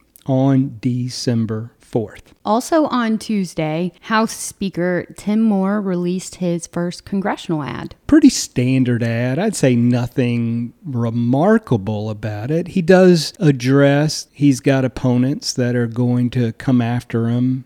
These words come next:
Speaker 1: Uh, he just says that's politics, but he also uses the video to list his accomplishments as Speaker. Congratulations to Speaker Moore. He is running in that fourteenth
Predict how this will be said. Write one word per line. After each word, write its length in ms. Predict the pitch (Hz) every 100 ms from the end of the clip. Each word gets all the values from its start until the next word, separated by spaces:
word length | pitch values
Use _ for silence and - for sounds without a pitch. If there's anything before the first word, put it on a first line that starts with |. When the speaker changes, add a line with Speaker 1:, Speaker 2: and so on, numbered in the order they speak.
| -
Speaker 1:
Uh, 300 | 113 113 113
he 220 | 104 123
just 260 | 120 117
says 260 | - 123 113
that's 260 | 123 123 -
politics, 880 | - 147 151 131 - 117 107 143 -
but 160 | 156
he 60 | 147
also 260 | 143 143 147
uses 420 | 127 131 127 117
the 80 | 113
video 480 | 120 117 117 117
to 280 | 117 123 117 - -
list 360 | 233 247 -
his 200 | 180 151
accomplishments 1300 | 131 - - 147 147 160 143 165 156 160 156 - - - _ _ -
as 280 | 135 143
Speaker. 640 | - - - 147 - 156 180 -
Congratulations 880 | - 135 135 127 127 120 120 127 120
to 100 | -
Speaker 420 | - - 120 120
Moore. 480 | 113 131 139 135 131 - -
He 140 | - 127
is 140 | 120
running 400 | 120 135 160 175
in 140 | 175 175
that 200 | 175 -
fourteenth 720 | - 151 151 - 170 156